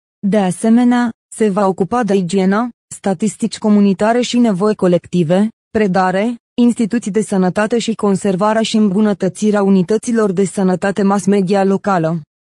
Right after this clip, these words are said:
Va organiza relații cu celelalte comune și va avea grijă să stimuleze toate activitățile artistice și culturale. Pentru îndeplinirea corectă a acestei misiuni, va fi desemnat un consiliu comunitar,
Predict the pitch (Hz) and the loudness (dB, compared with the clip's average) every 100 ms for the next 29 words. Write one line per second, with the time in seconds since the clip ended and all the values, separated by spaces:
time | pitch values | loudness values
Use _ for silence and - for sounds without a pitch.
0 | _ _ 202 214 208 208 202 202 202 214 | _ _ -2 0 2 2 2 2 2 2
1 | 220 190 208 - 214 214 180 247 226 202 | 0 0 -2 -2 -4 -4 -2 -2 0 0
2 | 202 208 226 214 214 226 214 247 214 190 | 0 -2 -2 2 2 2 0 0 0 0
3 | 190 214 202 226 226 208 247 - 208 190 | 0 0 0 0 0 -2 -6 0 2 2
4 | 208 190 185 214 202 202 190 208 196 185 | 2 0 -2 -2 0 -2 -2 -2 0 0
5 | 175 - 160 160 147 _ _ _ _ 202 | -2 -2 -6 -6 -10 _ _ _ _ -4
6 | 190 - 185 - 202 226 - 190 185 175 | -2 -2 -4 -4 -4 -4 -4 -2 -2 0
7 | 196 185 170 160 156 - _ _ _ 214 | 0 2 0 -2 -6 -12 _ _ _ 0
8 | 208 208 202 190 190 196 196 196 180 180 | 2 2 0 0 0 2 2 0 0 0
9 | 170 160 202 185 180 202 214 202 185 - | 0 -2 -2 -2 -2 -4 0 0 0 0
10 | 180 185 220 - _ 196 214 202 220 220 | 0 2 0 -6 _ -2 -2 0 0 0
11 | - 214 202 202 226 214 202 190 214 214 | 0 2 2 0 -2 0 0 0 0 0
12 | 196 214 208 202 185 185 226 | 0 2 4 2 0 -2 -2